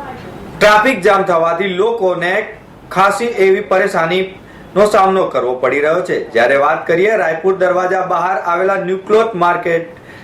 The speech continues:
નજીક પાણીની પાઇપલાઇન તેમજ ગટરની પાઇપલાઇન માટેના ખાડા ખોદતા ત્યાં પણ કામ ખૂબ જ મંથર ગતિથી ચાલી રહ્યું છે. હવે આ ખૂબ જ શહેરનો વ્યસ્ત વિસ્તાર હોવાથી અહીંયા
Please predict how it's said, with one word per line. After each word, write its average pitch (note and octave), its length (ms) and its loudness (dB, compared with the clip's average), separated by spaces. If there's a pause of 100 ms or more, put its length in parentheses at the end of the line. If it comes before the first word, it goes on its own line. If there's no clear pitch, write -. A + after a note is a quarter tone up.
(120)
નજીક G#3 420 0
પાણીની G#3 380 4
પાઇપલાઇન A3 560 0
તેમજ G3+ 240 0
ગટરની F#3 520 0
પાઇપલાઇન F3+ 520 -2
માટેના E3 440 0
ખાડા D3 320 -2
ખોદતા D3 680 0 (500)
ત્યાં G#3+ 300 4
પણ F3+ 200 2
કામ D#3+ 400 0
ખૂબ F#3 340 2
જ G3 80 0
મંથર E3 400 0
ગતિથી C#3 460 -4
ચાલી B2+ 320 2
રહ્યું C3 260 0
છે. D#3+ 300 0 (540)
હવે G3+ 460 4 (600)
આ G#3 200 6
ખૂબ A3+ 360 2
જ D#3+ 120 2 (160)
શહેરનો F#3+ 480 2
વ્યસ્ત G3 300 0
વિસ્તાર F#3 460 2
હોવાથી D#3+ 440 2
અહીંયા E3 480 -2